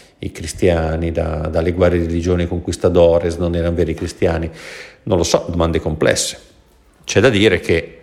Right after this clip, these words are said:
in un contesto europeo, non come quello del duemilaventi, del duemilaventuno, dei nostri anni, che tutti noi denunciamo come secolarizzato, non più cristiano, ah,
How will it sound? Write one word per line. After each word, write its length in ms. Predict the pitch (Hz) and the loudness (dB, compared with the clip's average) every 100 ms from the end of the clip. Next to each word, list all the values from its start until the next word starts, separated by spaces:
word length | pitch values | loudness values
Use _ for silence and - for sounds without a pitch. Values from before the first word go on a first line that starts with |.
| - - - _ - - - _ _ - - | -20 -20 -20 _ -20 -20 -20 _ _ -18 -6
in 140 | 101 | -2
un 80 | 101 | 0
contesto 480 | - 82 117 - 113 | 0 4 4 4 4
europeo, 540 | 98 - 110 98 85 | 4 4 4 6 4
non 180 | 101 113 | 2 2
come 220 | - 104 | 2 2
quello 320 | 104 110 110 | 4 4 4
del 160 | 101 98 | 0 0
duemilaventi, 920 | 101 101 107 98 104 113 110 104 110 | 2 4 4 4 4 2 2 0 0
del 160 | 98 | 2
duemilaventuno, 960 | 95 101 104 98 101 95 - 110 104 98 | 2 2 2 2 2 -2 0 2 2 2
dei 140 | 98 | 0
nostri 420 | 95 98 - - 98 | 0 -2 -4 -2 0
anni, 400 | 110 104 95 90 | 2 0 -2 -4
che 160 | 98 | -6
tutti 220 | - - | -6 -4
noi 160 | 98 101 | 0 2
denunciamo 640 | 95 98 92 - 95 98 | 2 0 -2 0 0 0
come 240 | 98 98 92 | -2 -2 -4
secolarizzato, 1120 | - 110 101 92 87 87 90 98 98 - 98 | -4 -2 0 0 0 0 2 2 -2 -2 0
non 160 | 98 95 | 2 0
più 160 | 101 | -2
cristiano, 840 | 101 95 - 101 98 98 95 92 87 | -4 -6 -4 -2 0 0 0 0 0
ah, 220 | 85 | -2